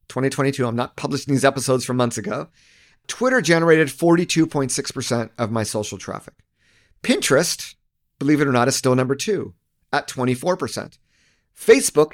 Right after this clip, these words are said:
is number three at sixteen point one percent. LinkedIn is actually number four at fifteen point four percent. Very interesting that it skews really high on YouTube compared to the competition, but much lower on traffic.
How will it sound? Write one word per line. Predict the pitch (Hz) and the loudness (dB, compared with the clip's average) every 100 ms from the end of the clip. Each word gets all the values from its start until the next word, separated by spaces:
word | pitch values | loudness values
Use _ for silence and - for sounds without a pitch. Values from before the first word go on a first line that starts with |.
| - | 2
is | 127 | 2
number | 131 123 | 4 2
three | 120 170 160 | 0 2 2
at | 113 | 2
sixteen | - - 143 123 | -2 -8 -6 -4
point | 120 107 | -6 -4
one | 135 | -6
percent. | 135 110 - - | -6 -12 -12 -6
LinkedIn | 143 220 247 240 | 0 0 2 0
is | 196 180 | 2 2
actually | 185 208 | 0 2
number | 143 139 | 2 2
four | 139 - 277 180 | -2 -2 2 4
at | 113 | 2
fifteen | - 151 - 143 | -2 -10 -4 -4
point | 139 123 123 | 0 -2 0
four | 220 | -2
percent. | 208 147 104 - _ _ - | -2 -4 -6 -6 _ _ -18
Very | 110 190 247 269 - _ | 2 6 6 4 -4 _
interesting | 214 330 226 175 160 151 156 - | -8 -2 0 0 0 0 -2 -6
that | 131 139 135 - - | 0 2 2 -2 -2
it | 151 | -2
skews | - - 170 175 107 98 | 0 -4 2 2 2 -4
really | 113 185 247 | 2 2 4
high | 165 165 | 2 2
on | 131 | 4
YouTube | 147 151 117 104 98 - _ _ _ _ | 2 2 0 -2 -4 -12 _ _ _ _
compared | - 127 143 | -6 0 2
to | 135 | 2
the | 117 | 0
competition, | 113 107 98 101 151 160 - _ _ | -2 -4 -6 -6 -6 -8 -12 _ _
but | - 147 - - | 2 2 0 -6
much | 117 135 175 - | -2 4 4 4
lower | 143 135 | 6 6
on | 113 104 | 4 -2
traffic. | - 107 - | -4 -4 -6